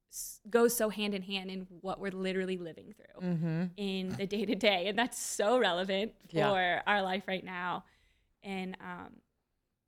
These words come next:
Speaker 1: I don't know that I've ever been in another position where I've grown so much just as a human
Speaker 2: Mm.
Speaker 1: because I've had such close proximity to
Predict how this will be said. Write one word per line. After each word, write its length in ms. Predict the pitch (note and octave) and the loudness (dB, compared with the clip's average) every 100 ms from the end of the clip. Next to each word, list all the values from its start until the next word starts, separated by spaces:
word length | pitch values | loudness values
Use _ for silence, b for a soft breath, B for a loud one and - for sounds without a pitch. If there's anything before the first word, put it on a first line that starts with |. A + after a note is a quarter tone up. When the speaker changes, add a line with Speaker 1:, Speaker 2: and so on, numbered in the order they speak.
| _ F#3+ | _ -2
Speaker 1:
I 80 | |
don't 140 | G#3+ A#3 | 0 2
know 120 | G#3 | 0
that 100 | G3 | 0
I've 140 | F#3 F#3 | -2 -4
ever 380 | F#3 F#3 F#3 F#3+ _ _ | -4 -2 -4 -8 _ _
been 140 | F#3+ | -8
in 100 | F#3 | -8
another 300 | F#3 F#3 F3+ | -8 -8 -10
position 460 | F3+ F#3 F#3 F#3 F#3 | -12 -16 -14 -12 -12
where 120 | F3+ | -10
I've 160 | F3 E3+ | -12 -14
grown 300 | F#3 F3+ F#3 | -14 -12 -12
so 160 | F#3+ | -12
much 480 | F#3 F#3 - - - _ _ | -10 -10 -12 -20 -20 _ _
just 220 | G#3 G3+ | -6 -6
as 140 | G3+ G3 | -6 -8
a 40 | |
human 520 | E3+ F#3 G3+ - B3 G#3+ | -10 -12 -12 -14 -12 -2
Speaker 2:
Mm. 140 | F#3+ | 0
Speaker 1:
because 600 | F#3 F3 G3 F#3+ F#3 - - | 2 0 -4 -6 -8 -10 -10
I've 300 | F#3+ F#3 F3+ - | -8 -8 -8 -12
had 180 | E3 E3 | -12 -10
such 240 | - - | -12 -16
close 180 | - - | -14 -16
proximity 540 | - - - - - - | -10 -10 -10 -10 -10 -12
to 500 | - - - - | -6 -4 0 -2